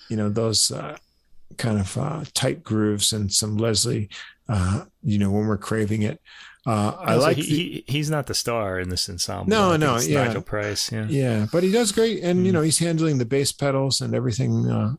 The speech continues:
Speaker 1: really nicely,
Speaker 2: Yeah.
Speaker 1: and the interplay is good. Uh, I like the arrangements, uh, with the, uh, single and double saxes too, but also, uh, just the two trio tunes.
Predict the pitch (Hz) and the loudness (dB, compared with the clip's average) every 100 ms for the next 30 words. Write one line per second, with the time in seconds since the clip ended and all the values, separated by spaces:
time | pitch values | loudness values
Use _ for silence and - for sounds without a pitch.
0 | - 143 113 107 110 110 98 107 104 - | -4 0 2 2 2 2 2 0 -2 -8
1 | - - 117 110 120 110 110 101 - - | -12 -4 0 2 0 0 0 0 0 0
2 | 131 123 _ - - - - 127 113 135 | 0 -2 _ -20 -20 -20 -6 -2 -2 -2
3 | - 120 151 165 180 160 160 160 139 160 | 0 2 2 2 2 4 4 2 2 2
4 | 151 - - - - - 190 123 113 113 | 2 2 2 2 0 -2 -4 0 0 0
5 | 113 - - _ _ 127 113 - 113 107 | 0 -4 -14 _ _ -4 -4 -2 0 2
6 | 110 104 - 156 143 139 135 135 - 113 | 2 2 2 2 2 2 2 0 0 0
7 | 131 120 120 - 127 - - 104 - - | 0 0 0 0 0 -2 -2 0 0 0
8 | 165 160 - - - - 139 156 165 165 | 2 0 -4 -14 -16 -6 0 2 4 4
9 | 147 143 - _ 131 120 120 - - 160 | 2 0 -8 _ 0 0 -2 -4 0 0
10 | - 131 120 - 127 - 151 151 131 - | 0 -2 -2 0 0 0 2 2 2 0
11 | 120 110 107 - - | 0 2 2 2 0